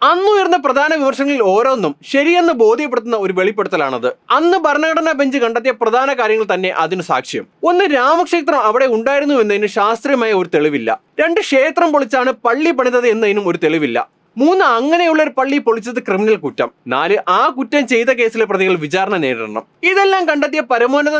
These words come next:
നീതിപീഠം ഒടുവിൽ പറയുന്നു, ആ പള്ളി പൊളിച്ചെടുത്ത് ക്ഷേത്രം പണിയണമെന്നും അതിന് കമ്മിറ്റി ഉണ്ടാക്കണമെന്നും. പള്ളി വേണമെങ്കിൽ മറ്റൊരിടത്ത് പണിയട്ടെ എന്ന്. കേന്ദ്രഭരണത്തിന്റെ തണലിൽ ക്ഷേത്രം പണിതു, പക്ഷെ പള്ളി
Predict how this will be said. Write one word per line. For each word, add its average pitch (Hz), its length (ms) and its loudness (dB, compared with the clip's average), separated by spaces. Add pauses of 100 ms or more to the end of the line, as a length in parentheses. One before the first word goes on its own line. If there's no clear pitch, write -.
നീതിപീഠം 214 500 0 (280)
ഒടുവിൽ 339 280 2
പറയുന്നു, 226 480 0
ആ 202 260 2
പള്ളി 254 160 0
പൊളിച്ചെടുത്ത് 190 600 -4
ക്ഷേത്രം 214 420 -2
പണിയണമെന്നും 147 580 -4 (280)
അതിന് 240 240 0 (100)
കമ്മിറ്റി 233 380 -2
ഉണ്ടാക്കണമെന്നും. 135 680 -2 (180)
പള്ളി 359 300 2
വേണമെങ്കിൽ 285 460 0
മറ്റൊരിടത്ത് 202 720 0
പണിയട്ടെ 160 400 0 (100)
എന്ന്. 110 140 -6 (760)
കേന്ദ്രഭരണത്തിന്റെ 247 800 0
തണലിൽ 214 360 0 (140)
ക്ഷേത്രം 285 440 0
പണിതു, 135 240 -4 (420)
പക്ഷെ 185 220 -2 (140)
പള്ളി 185 300 0